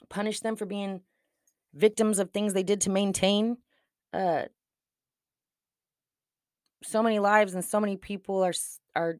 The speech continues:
forever altered and changed for, just because we don't have any better way of doing any kind of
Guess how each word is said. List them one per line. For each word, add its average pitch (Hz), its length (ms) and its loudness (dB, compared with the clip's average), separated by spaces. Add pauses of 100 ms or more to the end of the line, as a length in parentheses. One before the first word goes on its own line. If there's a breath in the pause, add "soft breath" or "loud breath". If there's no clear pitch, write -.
forever 202 460 0
altered 196 300 -4
and 180 160 -8
changed 196 440 -8
for, 170 300 -6 (1080)
just 240 180 -2
because 220 180 -2
we 220 80 -4
don't 220 160 0
have 214 100 0
any 214 120 -2
better 208 220 4
way 208 160 4
of 202 100 0
doing 202 260 0
any 202 160 -4
kind 202 220 0
of 190 200 -4